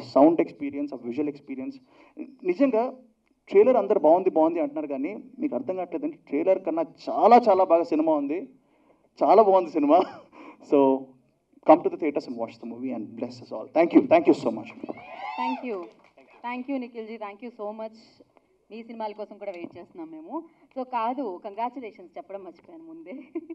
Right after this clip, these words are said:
Speaker 2: ఆ, పెళ్ళైన తర్వాత మీరు ఇంకా అందంగా తయారయ్యారు, అదేంటో సీక్రెట్, తర్వాత తెలుసుకుంటాను నేను. So, యా, thank you, thank you so much. And, uh, డెఫినెట్గా ఏప్రిల్ ఇరవై ఎనిమిది ఏం జరిగింది టీం అందరికీ బిగ్గెస్ట్ హిట్ని ఇవ్వాలని మనస్ఫూర్తిగా కోరుకుంటున్నాను.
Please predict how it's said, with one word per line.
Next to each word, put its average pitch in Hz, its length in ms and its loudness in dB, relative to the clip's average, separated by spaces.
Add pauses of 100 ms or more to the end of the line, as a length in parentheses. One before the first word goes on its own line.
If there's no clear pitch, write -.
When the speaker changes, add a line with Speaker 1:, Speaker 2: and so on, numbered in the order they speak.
(460)
Speaker 2:
ఆ, 175 40 -14 (200)
పెళ్ళైన 254 320 -8
తర్వాత 294 220 -10
మీరు 254 160 -12
ఇంకా 262 220 -12
అందంగా 214 360 -8
తయారయ్యారు, 170 480 -8 (120)
అదేంటో 175 440 -14
సీక్రెట్, 302 400 -12
తర్వాత 214 220 -4 (120)
తెలుసుకుంటాను 226 600 -10
నేను. 262 220 -10 (880)
So, 262 80 -6 (280)
యా, 240 100 0 (220)
thank 254 300 -6
you, 330 80 -2 (180)
thank 233 260 -8
you 269 80 -4 (100)
so 233 80 -2 (140)
much. 269 200 -6 (480)
And, 202 180 -14 (100)
uh, 185 60 -8 (200)
డెఫినెట్గా 269 500 -4 (240)
ఏప్రిల్ 269 320 -4 (120)
ఇరవై 226 240 -6
ఎనిమిది 240 220 -8 (160)
ఏం 240 80 -8 (100)
జరిగింది 226 420 -8 (300)
టీం 269 260 -6
అందరికీ 240 320 -8 (100)
బిగ్గెస్ట్ 262 420 -8 (140)
హిట్ని 226 280 -18
ఇవ్వాలని 220 360 -6
మనస్ఫూర్తిగా 226 540 -12
కోరుకుంటున్నాను. 185 600 -10